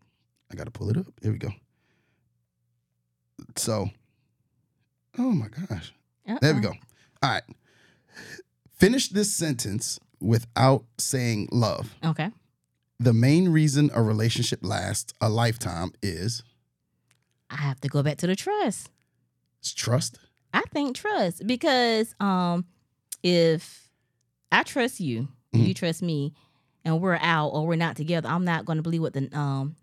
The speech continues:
Speaker 2: people say, you know, 'cause most relationships don't last because of hearsay. So if, if I'm,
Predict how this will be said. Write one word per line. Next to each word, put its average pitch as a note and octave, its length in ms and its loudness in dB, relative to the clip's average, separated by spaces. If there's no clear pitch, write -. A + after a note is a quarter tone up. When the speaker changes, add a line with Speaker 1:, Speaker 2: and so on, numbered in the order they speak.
Speaker 2:
people D3+ 280 -6
say, A#2 300 -12
you D#3 100 -6
know, D3 120 -2
'cause D3+ 200 -6
most A3 580 -4
relationships E3 760 -2
don't D#3+ 320 -6
last D#3+ 460 -2
because D3+ 400 -2
of C#3+ 180 -4
hearsay. C3+ 460 -8
So F3 240 4
if, E3 180 2
if E3+ 180 0
I'm, C4+ 200 4